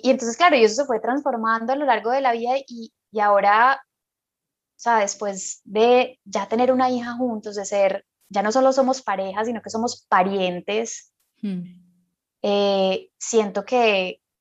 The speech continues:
Speaker 1: no sé, nuestra, nuestra relación ha madurado y el amor ha crecido y el amor se ha expandido y, y es extraño porque uno dice como que, pues, ¿cómo puedo amar más a alguien? Pero con Aviva y con él me pasa mucho eso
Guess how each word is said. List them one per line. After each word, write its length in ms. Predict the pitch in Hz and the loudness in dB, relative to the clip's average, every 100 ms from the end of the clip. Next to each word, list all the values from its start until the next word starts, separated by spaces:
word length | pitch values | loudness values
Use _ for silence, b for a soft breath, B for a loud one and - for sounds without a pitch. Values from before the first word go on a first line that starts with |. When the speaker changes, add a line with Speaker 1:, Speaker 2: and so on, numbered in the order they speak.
| _ _ | _ _
Speaker 1:
no 160 | 208 | -12
sé, 180 | 190 220 | -4 -4
nuestra, 360 | 202 190 196 190 | -4 -2 -2 -2
nuestra 260 | 208 202 214 | -4 -6 -4
relación 320 | 208 196 202 | -2 -2 -2
ha 60 | 202 | 0
madurado 520 | 247 208 190 226 208 | 2 2 4 4 2
y 40 | |
el 80 | 196 | 2
amor 520 | 196 202 220 214 214 - | 0 0 0 0 0 -4
ha 120 | 214 | -8
crecido 520 | 254 247 233 254 247 | -4 -6 -4 -2 2
y 80 | 226 | 2
el 80 | 196 | 2
amor 220 | 196 190 | -2 -6
se 100 | 226 | -8
ha 20 | |
expandido 640 | 220 - 240 240 262 220 202 | -8 0 2 2 0 2 2
y, 300 | 208 214 - | 0 -4 -4
y 140 | 220 | -2
es 140 | 208 226 | -2 -2
extraño 400 | 220 262 269 240 | -2 0 0 -2
porque 180 | 233 | -6
uno 80 | 214 | -4
dice 160 | 240 254 | -2 -2
como 160 | 208 | -4
que, 80 | 202 | -6
pues, 160 | 247 226 | -6 -6
¿cómo 260 | 214 208 | -2 0
puedo 200 | 208 262 | 4 6
amar 280 | 262 254 254 | 8 6 2
más 260 | 254 254 254 | 4 2 4
a 180 | 254 269 | 4 4
alguien? 480 | 220 208 214 220 - | 4 0 -6 -8 -10
Pero 420 | 208 196 196 - _ _ _ _ _ _ _ _ | -4 0 0 -2 _ _ _ _ _ _ _ _
con 180 | 233 | 2
Aviva 300 | 220 214 214 | 4 4 4
y 60 | 226 | 2
con 160 | 269 254 | 2 0
él 80 | |
me 100 | 269 | 0
pasa 300 | 262 185 202 | -2 -4 -4
mucho 320 | 208 233 - 254 | -6 -8 -8 -6
eso 260 | 320 190 | -4 -6